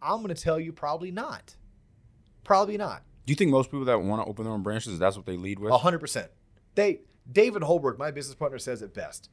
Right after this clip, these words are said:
Speaker 1: They don't wanna be a manager, they want an override.
Speaker 2: Hmm.
Speaker 1: They don't wanna be a manager, they want an override. But what they find out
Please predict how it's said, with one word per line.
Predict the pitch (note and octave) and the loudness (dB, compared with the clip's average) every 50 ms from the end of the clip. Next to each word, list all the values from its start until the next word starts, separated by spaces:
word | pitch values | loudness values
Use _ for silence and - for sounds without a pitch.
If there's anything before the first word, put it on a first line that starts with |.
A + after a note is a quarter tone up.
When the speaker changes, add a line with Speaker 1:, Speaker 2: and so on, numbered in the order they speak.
| _ _ - | _ _ 2
Speaker 1:
They | G3 A3 | 2 2
don't | A#3 G#3+ | 4 2
wanna | F#3 D#3 | 0 0
be | C#3 C3 | 0 0
a | A#2 | -2
manager, | A2 B2 C3+ D3 E3+ F3 D#3 F#3+ F#3+ | -2 -2 -4 -4 -6 -6 -8 -8 -6
they | D#3+ D#3+ E3 | -4 -4 -4
want | D#3 D#3+ D#3+ D#3 | -4 -4 -6 -6
an | A#2 | -4
override. | B2 A#2 F#2+ G2 F2 E2+ D#2 D#2+ D#2+ - _ _ _ _ _ - _ - - | -4 -4 -4 -6 -8 -10 -12 -14 -16 -18 _ _ _ _ _ -20 _ -18 -18
Speaker 2:
Hmm. | C#2 C2 B1 - _ _ _ _ - | -18 -18 -18 -20 _ _ _ _ -4
Speaker 1:
They | - D#3+ D#3+ | -2 -2 -2
don't | B2 G#2 - F3 F#3 G#3 G3+ D3+ | -2 0 2 4 4 4 4 0
wanna | E3 E3+ F3 F3 D#3+ | -6 -6 -6 -6 -6
be | C#3+ E3+ D#3+ | -6 -6 -6
a | D3+ C#3+ | -6 -8
manager, | C3 B2+ C3+ B2 B2+ B2+ A#2 G#2+ F#2+ - F#2+ F#2 F2+ E2+ _ _ _ - | -8 -8 -8 -8 -8 -8 -10 -10 -12 -12 -12 -14 -14 -16 _ _ _ -2
they | C3+ C#3+ D#3 | 0 0 0
want | D#3 C3+ B2+ C3 C3+ - - | -2 -2 -2 -4 -4 -4 -8
an | C#3+ B2+ - _ _ - | -16 -16 -16 _ _ -8
override. | A2 A#2+ A#2+ G#2+ F#2+ G#2 G2 F2 E2+ E2 D2+ B1 G1+ - - _ _ _ _ _ _ _ - | -4 -4 -4 -4 -4 -8 -10 -10 -10 -12 -12 -12 -14 -18 -20 _ _ _ _ _ _ _ 0
But | - D3+ | 0 2
what | D3+ D3+ F3+ F#3+ F#3 | 6 6 6 6 6
they | F3+ D#3+ | 4 -4
find | C3 - - D#3 D#3+ D#3 D3 C#3+ | -4 -4 -6 -6 -6 -6 -4 -4
out | F3+ G#3 A3 G#3 G3+ - - | -2 -2 -2 -2 -4 -6 -10